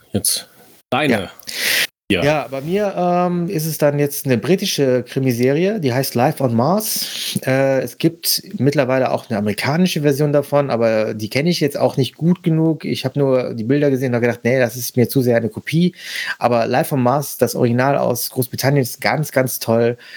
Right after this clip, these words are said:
Speaker 2: Ähm, ist eine Serie, die darum geht, dass ein Typ, der halt in der jetzigen Zeit, in der Gegenwart, einen Unfall hat, ins Koma fällt. Und er fällt ins Koma und ist dann quasi mit seinem Gedankenkopf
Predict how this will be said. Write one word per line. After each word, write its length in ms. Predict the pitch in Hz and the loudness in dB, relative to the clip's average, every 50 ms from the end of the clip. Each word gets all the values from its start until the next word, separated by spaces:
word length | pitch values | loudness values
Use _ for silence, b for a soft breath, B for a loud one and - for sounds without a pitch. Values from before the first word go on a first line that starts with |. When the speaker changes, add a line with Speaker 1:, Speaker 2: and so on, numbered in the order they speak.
| B B B B B | B B B B B
Speaker 2:
Ähm, 400 | - 120 123 123 123 123 127 - - | 0 0 2 2 0 -2 -4 -4 -4
ist 240 | - 160 - - | -2 -2 0 2
eine 100 | - 160 | 2 2
Serie, 600 | 131 127 170 196 202 185 185 165 165 175 185 180 | 2 2 2 2 2 0 0 0 0 0 0 0
die 160 | 147 147 151 143 | -2 -2 0 2
darum 280 | 143 135 139 143 143 | 2 2 2 0 -2
geht, 320 | 131 127 143 156 156 - - | 0 2 2 2 0 0 0
dass 220 | 135 139 - - | -2 -2 -2 -2
ein 480 | - 131 131 135 135 139 139 135 127 - | -2 0 2 2 2 2 2 2 0 -2
Typ, 540 | - - - 175 190 202 196 - _ - - | -2 -2 2 2 2 2 0 -4 _ -8 -6
der 380 | - 127 123 131 131 131 127 113 | -2 0 2 2 2 2 0 0
halt 180 | 127 143 - | -2 -2 -2
in 120 | - 120 120 | -2 0 0
der 240 | 120 117 117 117 113 | 2 2 2 2 2
jetzigen 460 | 135 170 170 - - - - 113 104 | 2 0 0 -2 -4 -2 0 0 0
Zeit, 280 | - - 120 135 - | 2 2 0 2 2
in 60 | 123 113 | 2 2
der 40 | 101 113 135 | 2 2 2
Gegenwart, 480 | 143 151 131 139 135 135 135 139 - | 2 2 2 2 2 2 0 -2 -2
einen 200 | - 120 113 113 | -2 0 0 2
Unfall 360 | - 160 202 196 - 127 95 113 | 2 2 2 2 2 0 -2 -2
hat, 260 | 156 190 - - - B B B B B B B B - | -6 -12 -12 -14 -18 B B B B B B B B -2
ins 180 | 143 - - - | 0 0 0 2
Koma 300 | - 190 175 143 120 - | 2 0 2 0 -2 -6
fällt. 440 | - - 76 - - - - - - _ _ - | -6 -6 -6 -6 -6 -8 -10 -12 -12 _ _ -8
Und 360 | - - 131 127 131 131 127 - | -2 2 2 2 2 2 0 -2
er 120 | 139 127 | -2 0
fällt 200 | - 151 156 - | 0 0 0 0
ins 160 | 143 123 - | 0 -2 -2
Koma 440 | - - 139 156 175 185 190 196 190 | -2 0 0 2 2 2 2 2 0
und 400 | - - - 139 143 143 139 - | -2 -2 -2 0 0 0 -2 -2
ist 340 | - - 156 160 - - - | -2 -2 -2 -2 -4 -2 0
dann 260 | 147 156 180 190 180 | 2 2 2 2 0
quasi 320 | - - 160 160 165 147 | 0 0 2 2 2 2
mit 140 | 156 143 120 | 0 0 2
seinem 260 | - 127 131 127 120 | 2 2 2 0 -2
Gedankenkopf 800 | 110 117 120 143 180 185 - 135 117 - - 185 190 - - - | -2 0 0 0 0 0 0 -2 -2 0 0 0 0 -2 -6 -18